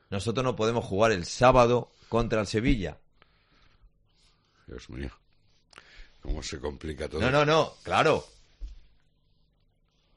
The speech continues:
Speaker 1: Esta es la realidad.
Speaker 2: Bueno, ahí estamos.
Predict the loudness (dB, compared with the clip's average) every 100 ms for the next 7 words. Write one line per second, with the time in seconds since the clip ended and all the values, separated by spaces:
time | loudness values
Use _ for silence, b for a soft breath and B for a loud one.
0 | _ _ _ _ _ _ _ -2 -2 -2
1 | -4 -2 -2 -2 -8 -8 -4 -2 -4 -12
2 | -20 -20 -20 _ _ -20 -20 -20 -20 _
3 | _ B B B B B B B _ -12
4 | -6 -6 -4 -4 -6 -10